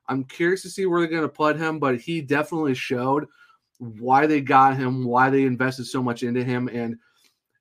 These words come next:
if he, I would think if he didn't get hurt in training camp to start the season, I, I predicted he was gonna make the roster coming out of camp.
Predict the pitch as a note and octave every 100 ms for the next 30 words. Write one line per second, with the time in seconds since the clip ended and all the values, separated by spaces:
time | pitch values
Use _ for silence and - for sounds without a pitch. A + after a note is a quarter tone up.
0 | _ _ _ - F3+ - F#3+ F3 D3+ F#3+
1 | A3+ A3+ F#3 F#3 G#3 D#3+ F#3 G#3 G3+ -
2 | C#3 E3+ F3+ F3 D3 D3 C#3+ C3+ C3 -
3 | C#3+ D#3 - D#3+ E3 - _ _ _ _
4 | _ _ _ B2+ C#3+ D3 D3+ D3 B2+ C#3
5 | D3+ D3+ - - B2+ C#3 D3+ D3+ C#3+ -
6 | C#3 F#3 F#3 D3 D#3 C#3 C3 C#3+ C#3 C#3
7 | B2 B2 A#2+ B2 C3 B2+ C#3+ B2+ A#2+ A2
8 | - B2+ B2+